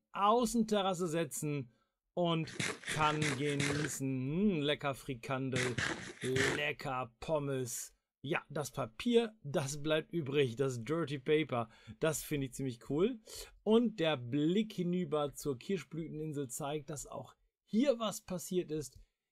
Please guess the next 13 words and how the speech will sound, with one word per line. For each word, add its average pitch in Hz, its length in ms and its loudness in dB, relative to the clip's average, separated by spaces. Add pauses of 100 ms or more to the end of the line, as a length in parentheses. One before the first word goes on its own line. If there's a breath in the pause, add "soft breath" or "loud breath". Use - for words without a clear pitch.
(140)
Hier 165 200 4
hat 160 120 2
nämlich 143 560 -2
Ricky 135 800 -2
dreizehn 151 800 -2
den 151 280 -4
Zug 240 520 -4
fertig 135 480 -2
gebaut 123 400 -4
inzwischen. 117 440 -8 (920 soft breath)
Der 143 100 2
kommt 214 360 0
gleich, 131 500 -2